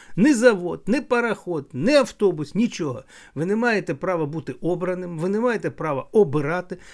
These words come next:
ви не пра-, маєте права взагалі пожиттєво займати якісь посадо-, якісь, е, посади державні, а також ви не маєте права бути, м, фопами. Ви маєте право тільки працювати. Не приїдете —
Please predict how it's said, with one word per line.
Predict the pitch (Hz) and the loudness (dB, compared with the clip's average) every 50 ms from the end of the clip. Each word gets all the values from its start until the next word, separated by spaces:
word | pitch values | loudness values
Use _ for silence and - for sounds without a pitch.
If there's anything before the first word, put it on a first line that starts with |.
| - - - | -16 -6 0
ви | 156 196 | 2 4
не | 220 220 | 4 2
пра-, | 220 233 254 247 | 2 2 0 2
маєте | 214 220 247 233 214 208 202 | 2 2 2 2 2 0 -2
права | - - 180 208 175 143 | -4 -2 -2 -2 -2 -2
взагалі | 131 120 196 226 - - _ - 214 180 127 - | -2 -2 -2 -2 -4 -6 _ -10 -10 -10 -8 -4
пожиттєво | - 196 185 190 214 202 - - - 151 127 110 104 - _ _ - - - - - | -4 -2 -2 -2 -4 -6 -8 -8 -8 -8 -8 -8 -12 -18 _ _ -20 -20 -20 -18 -10
займати | 135 120 190 196 208 226 247 233 - 180 165 | -4 0 2 4 4 4 2 2 2 -2 -2
якісь | 151 156 180 185 180 - 240 220 - - | 0 0 0 0 0 0 0 0 0 -2
посадо-, | - - 175 - - 180 175 170 196 220 214 202 196 - - - - - - _ _ - | -6 -8 -8 -6 -4 -6 -4 0 2 2 4 2 2 -2 -10 -20 -20 -20 -20 _ _ -4
якісь, | 147 160 160 160 - 208 196 - - 185 | -2 -2 -2 -2 -2 -2 -2 -2 -4 -12
е, | - - 170 175 170 165 165 165 165 160 160 160 160 156 156 156 151 151 151 151 143 143 143 143 131 - - _ - | -14 -10 -8 -6 -4 -2 -2 -2 -2 -2 -4 -4 -4 -6 -6 -6 -6 -6 -6 -6 -6 -8 -8 -10 -12 -16 -20 _ -2
посади | 208 202 196 - 196 202 196 196 180 185 | -2 0 0 0 0 0 0 0 -2 -4
державні, | 170 160 180 170 151 139 175 175 165 156 156 156 151 151 - _ - - - - | -2 0 0 0 0 0 0 0 0 0 -2 -4 -4 -6 -8 _ -20 -20 -10 -4
а | - 175 185 | -2 -2 0
також | - 247 247 220 220 208 - | 2 2 2 2 0 -2 0
ви | 208 202 | 0 2
не | 202 202 | 2 2
маєте | 202 208 220 208 202 196 - - - | 2 2 2 2 0 0 -2 -4 -4
права | - 185 208 233 220 196 180 | -2 0 0 0 2 0 0
бути, | 151 139 170 202 214 - 202 196 - - - - - - - - _ _ _ - - - | -2 -2 -4 -4 -2 2 2 2 2 0 -4 -14 -16 -16 -18 -20 _ _ _ -20 -14 -12
м, | 170 170 170 170 175 180 185 | -10 -10 -10 -10 -10 -12 -12
фопами. | - - 247 277 277 269 254 - 233 220 202 190 185 175 165 | -4 2 6 8 10 10 10 8 6 2 2 2 -2 -4 -4
Ви | 156 151 214 | -2 0 4
маєте | 214 226 233 247 262 277 277 - - 233 | 4 4 4 4 4 2 2 0 0 -4
право | - - 185 202 208 220 240 247 254 226 | -4 -2 0 2 4 4 4 4 2 0
тільки | - - - 208 214 208 202 - - 208 | -2 0 4 6 6 6 4 2 -2 -4
працювати. | - 196 196 180 - 196 196 180 170 147 127 - 185 208 | -4 -4 -4 -2 0 -2 0 0 -2 -2 -2 0 2 4
Не | 277 262 | 4 4
приїдете — | - 277 311 302 - 403 392 330 277 214 - - 135 | 4 4 4 4 4 0 -2 0 0 -2 -4 -4 -12